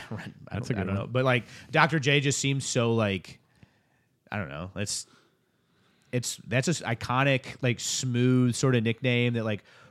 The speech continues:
Speaker 1: yet again, it's just what people call him. It's
Speaker 2: Yeah.
Speaker 1: not even, like, I don't think of him as Julius Erving. I think of him as Doctor J.
Speaker 2: Doctor J, yeah.
Speaker 1: And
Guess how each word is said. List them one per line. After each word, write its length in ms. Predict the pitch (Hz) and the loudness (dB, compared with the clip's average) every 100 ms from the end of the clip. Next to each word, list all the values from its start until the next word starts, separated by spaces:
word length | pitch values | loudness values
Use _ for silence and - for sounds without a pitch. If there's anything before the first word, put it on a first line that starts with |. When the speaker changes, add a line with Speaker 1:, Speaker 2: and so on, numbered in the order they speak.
| - - - | -20 -20 0
Speaker 1:
yet 180 | 135 156 | 4 4
again, 180 | 196 139 | 4 0
it's 80 | |
just 160 | 160 - | -2 -2
what 140 | 185 | -2
people 260 | - 185 135 | -2 -6 -6
call 360 | - - 151 139 | -10 2 4 4
him. 280 | 92 73 - | 0 -4 -4
It's 160 | 120 | -2
Speaker 2:
Yeah. 40 | 180 | 4
Speaker 1:
not 180 | 160 175 | 6 6
even, 220 | 165 143 | 4 4
like, 260 | 131 117 - - - - | 2 0 -4 -20 -14 6
I 140 | 156 | 8
don't 160 | 190 143 | 8 4
think 220 | 165 156 | 2 4
of 60 | 165 | 4
him 140 | 170 | 4
as 100 | 127 | 4
Julius 380 | 110 135 135 117 | 6 8 8 6
Erving. 340 | 120 127 147 | 4 4 2
I 100 | 113 | -2
think 280 | - 131 127 | 0 0 2
of 80 | 117 | 2
him 120 | 117 | 0
as 100 | 104 | 0
Doctor 300 | 90 98 - | -2 -2 -2
J. 140 | 90 98 | -2 -2
Speaker 2:
Doctor 240 | 71 87 | -2 -4
J, 320 | 98 92 95 - | -2 -2 -2 -6
yeah. 220 | 90 92 92 | -4 -4 -6
Speaker 1:
And 640 | 101 101 101 101 98 95 | -4 -2 0 -2 -4 -6